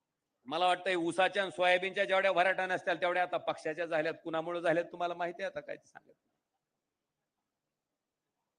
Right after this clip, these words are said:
आहे का नाही? नुसतं शिवसेना म्हणून जमत नाही, उद्धव बाळासाहेब ठाकरे मग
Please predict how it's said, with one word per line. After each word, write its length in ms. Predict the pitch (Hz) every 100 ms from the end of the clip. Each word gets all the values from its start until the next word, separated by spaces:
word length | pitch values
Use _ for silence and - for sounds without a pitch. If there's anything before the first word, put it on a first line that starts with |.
| _ _ _
आहे 120 | 139
का 100 | 175
नाही? 240 | 202 208 214 131 117 _ _ _ _ _ _ _ _ 571 _ _ _ _ _ _ _ _ _ _ _ _ _ _ _ - - _ -
नुसतं 320 | 170 - 233
शिवसेना 480 | - 247 226 247 254
म्हणून 260 | 254 247
जमत 300 | 240 247 247
नाही, 200 | 247 247
उद्धव 380 | 208 208 208 240
बाळासाहेब 460 | 226 208 196 214 208
ठाकरे 360 | 185 180 160
मग 220 | 160 202